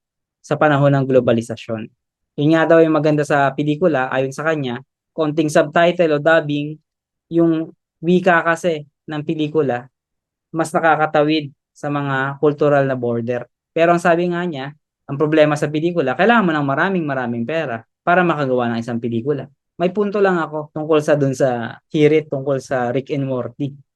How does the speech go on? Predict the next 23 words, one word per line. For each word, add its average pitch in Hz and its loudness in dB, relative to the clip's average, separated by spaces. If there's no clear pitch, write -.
na 151 0
parang 151 4
halimbawa, 143 0
sasabihin, 147 -6
"Ah, 220 0
talaga, 185 2
ganun 170 2
ba? 190 0
Hindi 165 -4
tayo 165 2
pwedeng 160 -2
maging 151 -4
mas - -8
mahusay 156 2
na 139 -2
Rick 165 2
and 165 6
Morty 160 2
kaysa 147 -2
sa 143 -4
mga 143 -4
taga-Estados 135 -2
Unidos." 135 -4